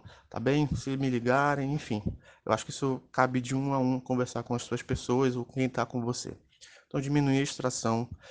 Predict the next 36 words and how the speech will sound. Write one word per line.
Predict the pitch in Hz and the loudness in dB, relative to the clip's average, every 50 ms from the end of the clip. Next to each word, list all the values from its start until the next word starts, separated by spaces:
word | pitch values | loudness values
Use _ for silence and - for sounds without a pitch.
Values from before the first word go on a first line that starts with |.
| - - - | -20 -14 -8
e | 120 117 | -8 -8
dificultar | - - - 127 - 117 113 - - 113 120 | -6 -4 -6 -6 -6 -6 -4 2 6 6 6
o | 120 | 8
problema | - - 113 107 107 107 104 104 107 104 113 - - - | 8 6 6 6 4 2 0 2 0 -2 -4 -6 -8 -10
e | 123 | -10
facilitar | - - 101 104 - - - 120 127 127 127 - - 98 104 101 - - - | -6 -4 -4 -4 -4 -4 -6 -6 -6 -6 -8 -6 -6 -6 -6 -6 -10 -12 -14
a | - - | -14 -14
solução. | - - - 104 104 107 - - - 107 104 - - - - - | -14 -8 -8 -8 -6 -8 -10 -12 -14 -16 -16 -16 -20 -20 -16 -8
Essa | - 101 107 110 - - | -4 -4 -4 -4 -4 -4
é | 107 | -4
a | 104 | -4
segunda | - - - 110 113 123 139 147 135 | -6 -8 -10 -6 -4 0 0 0 0
dica. | 117 113 131 - - - - _ _ - - - - - _ - | 0 -2 -4 -4 -6 -14 -20 _ _ -20 -20 -20 -20 -16 _ -4
E | 196 | -4
a | 196 | -4
terceira | - 202 - - 202 208 196 | -4 -4 -2 0 2 2 2
dica | 151 147 175 180 - - - _ - - - _ | 2 2 -2 -2 -4 -14 -20 _ -20 -20 -14 _
é | - 170 | -2 -2
estar | 180 175 - - - - 190 180 | 0 0 -2 0 0 0 2 2
bem | 151 131 127 131 143 143 - - - - | 2 4 4 4 4 0 -2 -8 -12 -8
no | 143 147 | -2 0
momento | 156 151 139 117 110 110 113 123 - - 135 | 2 2 2 2 2 2 0 -2 -4 -6 -14
que | - - - 127 | -12 -6 -6 -4
você | 120 113 113 - - 127 123 | -4 -4 -6 -6 -2 -2 -2
vai | 120 120 120 | 0 -2 -4
escrever. | 120 - - 120 120 107 98 95 76 - - - _ - - - - - - | -6 -6 -6 -4 -4 -4 -4 -6 -8 -10 -12 -20 _ -20 -20 -20 -14 -8 -6
Isso | 123 - | -2 0
é | 147 | 2
uma | 127 123 | 2 2
coisa | - 127 123 123 123 | 2 2 0 0 0
que | - | -2
eu | 123 | 0
bato | 117 113 113 113 - 127 | 2 2 0 0 0 -6
muito | 117 113 110 113 117 117 117 - | -6 -4 -2 0 0 0 -2 -2
na | 117 110 | -4 -4
tecla. | 107 - - - 87 87 - - | -4 -6 -10 -12 -12 -12 -14 -18